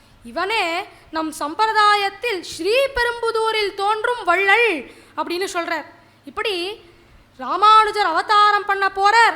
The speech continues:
அப்படிங்கிறத நம்மாழ்வார் முன்பே கணித்தார். இதைத்தான் ஆங்கிலத்துல ப்ராஃபசி அப்படின்னு சொல்லுவா. மீண்டும் தண்ணீரை கொதித்த விட்ட போதுதான் நம்மாழ்வாரினுடைய விக்கிரகம் வந்ததுன்னு சொல்லுவா. இப்பேற்பட்ட ராமானுஜர்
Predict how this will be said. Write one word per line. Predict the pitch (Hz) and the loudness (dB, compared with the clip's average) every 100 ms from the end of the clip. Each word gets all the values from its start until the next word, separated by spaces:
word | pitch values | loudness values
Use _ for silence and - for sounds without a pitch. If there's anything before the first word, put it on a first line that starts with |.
| 269 | -4
அப்படிங்கிறத | 269 415 392 392 453 359 | -8 -4 -2 0 0 -2
நம்மாழ்வார் | 285 294 440 440 440 466 370 370 | -4 0 6 6 6 4 4 2
முன்பே | 285 285 381 453 494 | -2 -6 -2 0 0
கணித்தார். | 494 359 392 - 330 - - - - | 0 -2 -2 -2 -2 -4 -18 -20 -6
இதைத்தான் | 277 403 480 370 349 | -4 2 4 6 4
ஆங்கிலத்துல | 403 403 392 415 427 330 339 - - - - | 0 -4 -4 -2 0 2 -2 -8 -20 -10 0
ப்ராஃபசி | 359 427 466 466 - 415 415 294 - - | 4 4 4 -2 -2 -2 -2 -4 -10 -6
அப்படின்னு | 359 339 359 349 | -4 -4 -6 -6
சொல்லுவா. | 320 302 302 302 - - - - | -6 -4 -6 -6 -16 -20 -16 -4
மீண்டும் | 453 571 571 571 | 0 2 2 2
தண்ணீரை | 415 415 466 440 294 | 0 0 0 0 -2
கொதித்த | 359 392 403 381 | -6 -6 -4 -6
விட்ட | 349 339 | -6 -8
போதுதான் | 330 330 403 311 311 - - | -8 -4 -4 -4 -6 -10 -10
நம்மாழ்வாரினுடைய | 277 339 508 523 453 415 403 370 359 370 349 | -6 2 4 4 6 4 4 0 -4 -4 -4
விக்கிரகம் | 320 392 349 320 302 | -6 -4 -2 -4 -8
வந்ததுன்னு | 311 302 294 | -10 -10 -10
சொல்லுவா. | 330 285 262 247 247 - _ _ _ _ | -10 -10 -10 -12 -16 -20 _ _ _ _
இப்பேற்பட்ட | 262 - 359 403 480 494 480 427 370 | -20 -6 0 4 4 4 0 -4 -4
ராமானுஜர் | 285 320 403 403 392 370 | -2 2 4 4 2 0